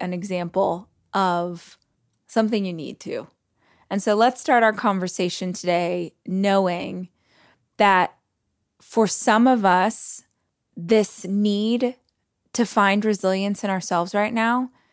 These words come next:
is life or death. And I don't mean that literally. I mean, it's the difference between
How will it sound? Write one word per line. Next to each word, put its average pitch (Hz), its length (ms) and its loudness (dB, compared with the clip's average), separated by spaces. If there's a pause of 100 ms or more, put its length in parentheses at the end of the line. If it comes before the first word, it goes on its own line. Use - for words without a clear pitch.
(200)
is 202 640 2 (500)
life 196 260 0
or 190 80 -4
death. - 380 -6 (760)
And 202 160 0
I 202 80 4
don't 226 320 4
mean 233 200 2
that 208 200 0
literally. 180 720 -4 (280)
I 208 200 4
mean, 202 560 -2 (380)
it's 214 220 2
the 233 100 2
difference 202 540 0
between 185 880 -4